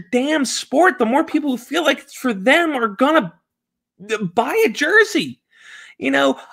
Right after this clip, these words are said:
I've never owned a basketball jersey, not once, 'cause for various reasons, but I've never had it.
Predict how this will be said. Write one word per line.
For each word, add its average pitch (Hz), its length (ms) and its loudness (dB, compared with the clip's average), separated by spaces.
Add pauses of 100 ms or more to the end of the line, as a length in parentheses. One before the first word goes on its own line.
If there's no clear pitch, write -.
(180)
I've 320 260 4
never 302 260 4
owned 208 240 0
a 165 60 2
basketball 135 400 0
jersey, - 400 -14 (400)
not 226 180 0
once, - 400 -8 (220)
'cause 160 300 -2 (440)
for 226 140 0
various 202 480 2
reasons, 135 360 -8 (200)
but - 100 -8
I've 262 140 -4
never 285 240 -2
had 214 260 -4
it. - 220 -8